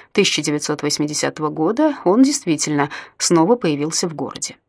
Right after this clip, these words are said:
Спустился с гор целый и невредимый. При крушении самолета, случившемся по соседству с его хижиной, Жорж не пострадал.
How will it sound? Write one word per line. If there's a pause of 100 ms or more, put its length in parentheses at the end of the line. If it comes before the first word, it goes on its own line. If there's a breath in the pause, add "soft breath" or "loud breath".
(200)
Спустился
с
гор
целый
и
невредимый. (320 loud breath)
При
крушении
самолета, (100)
случившемся (120)
по
соседству
с
его
хижиной, (300 loud breath)
Жорж
не
пострадал.